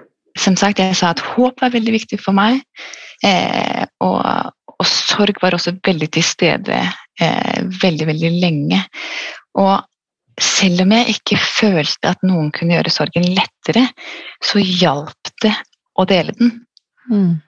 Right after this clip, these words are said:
Speaker 1: Ikke sant? Det hjalp å bli møtt på at det var det det var.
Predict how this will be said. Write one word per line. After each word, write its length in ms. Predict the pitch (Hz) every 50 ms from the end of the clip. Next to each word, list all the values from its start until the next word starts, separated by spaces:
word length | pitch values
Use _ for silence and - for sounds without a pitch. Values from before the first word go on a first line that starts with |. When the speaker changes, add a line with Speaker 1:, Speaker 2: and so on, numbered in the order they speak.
| _ _ _ _ _ - -
Speaker 1:
Ikke 120 | - 180 -
sant? 160 | 226 214 -
Det 120 | - 202 196 185 180
hjalp 300 | 180 180 180 202 - -
å 80 | 196 190
bli 100 | 190 202 190
møtt 420 | 185 170 160 - - - - - -
på 120 | - 202 196
at 440 | 180 - - _ - - 156 - -
det 80 | 190
var 140 | 180 156 185 - _ -
det 160 | 175 147 - - - 160
det 80 | - 175
var. 340 | 180 180 208 226 240 233